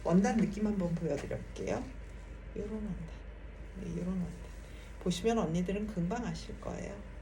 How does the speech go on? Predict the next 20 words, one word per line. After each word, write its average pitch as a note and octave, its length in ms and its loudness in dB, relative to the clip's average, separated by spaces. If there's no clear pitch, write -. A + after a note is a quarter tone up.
네, F#3 80 -6
이렇게. - 360 -8
그래서 F3 160 0
아주 F3 140 0
시원한 D4 720 -2
소재의 G3+ 540 0
원단. F#3 420 -4
약간 A#3 540 2
이렇게 F3 520 2
봉긋하죠? A#3+ 680 4
그죠? B3+ 300 -2
그래서 A#3 280 6
블랙에다 B3+ 540 4
이렇게 F#3 340 2
입었더니 F#3+ 600 0
그냥 A#3+ 300 4
원피스 A#3 360 4
같은 F4+ 340 -2
이런 F#3+ 160 2
느낌이에요. A3 400 -2